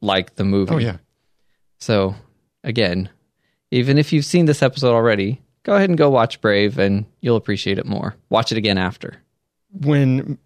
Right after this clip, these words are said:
Speaker 2: Merida meets Mulan and they have this little battle thing.
Speaker 1: This little battle thing. It was sort of like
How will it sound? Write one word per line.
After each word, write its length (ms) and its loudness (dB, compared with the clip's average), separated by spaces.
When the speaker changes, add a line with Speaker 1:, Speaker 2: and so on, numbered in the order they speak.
Speaker 2:
Merida 720 -2
meets 400 -2
Mulan 600 -4
and 140 0
they 80 -2
have 180 -2
this 180 -6
little 200 -4
battle 340 -4
thing. 340 -8
Speaker 1:
This 220 2
little 280 6
battle 380 4
thing. 440 0
It 80 2
was 120 2
sort 180 4
of 120 0
like 540 2